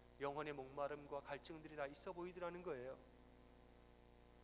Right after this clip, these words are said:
예수님이 말씀하시는 생수의 강은 진짜, 아, 물질적인 의미에서 물이 아니라 성령을 의미하는 것이죠. 사람들이 우리에게 "물을 주셔서, 물을 필요합니다"라고 기도하는데,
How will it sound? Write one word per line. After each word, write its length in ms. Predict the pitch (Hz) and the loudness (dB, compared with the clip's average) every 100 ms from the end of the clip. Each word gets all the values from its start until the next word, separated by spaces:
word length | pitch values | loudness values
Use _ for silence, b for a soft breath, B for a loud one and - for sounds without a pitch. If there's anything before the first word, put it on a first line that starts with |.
| - - - - - - - - - - B B 151 | -14 -14 -14 -14 -14 -14 -14 -14 -14 -12 B B 4
예수님이 380 | 160 185 185 | 6 8 10
말씀하시는 640 | 180 170 - 180 175 185 175 | 10 10 10 8 8 6 4
생수의 420 | - 202 - 185 | 4 2 6 10
강은 760 | 175 170 147 139 160 170 165 117 - - | 12 10 8 2 0 -2 -4 -8 -8 -2
진짜, 640 | 208 214 - 185 165 135 - - - - | 0 2 8 10 10 8 0 -10 -8 0
아, 340 | 127 123 123 - - - - | 2 4 0 -4 -12 -12 0
물질적인 600 | 160 - 220 202 196 185 | 0 4 4 6 6 6
의미에서 400 | 185 180 170 170 | 4 4 4 2
물이 500 | 131 165 170 160 160 | 2 6 6 6 4
아니라 640 | 123 147 143 135 143 110 - B B - | 6 8 10 12 10 6 -4 B B -4
성령을 480 | - 226 226 208 | 0 6 10 10
의미하는 380 | 165 143 131 120 | 8 4 2 2
것이죠. 480 | 143 - - - 117 - - - B | 0 -2 -2 -6 -8 -10 -12 -14 B
사람들이 480 | - - 220 208 214 | 0 8 10 10 6
우리에게 340 | 208 202 196 185 B - | 6 8 10 8 B 4
"물을 260 | 214 240 | 10 10
주셔서, 640 | 220 214 214 226 202 196 196 | 10 8 6 10 12 12 10
물을 240 | 190 220 | 8 6
필요합니다"라고 840 | - 220 196 208 208 202 190 196 208 | 6 8 8 8 10 12 12 12 8
기도하는데, 680 | 220 214 202 196 101 202 | 8 10 10 10 8 8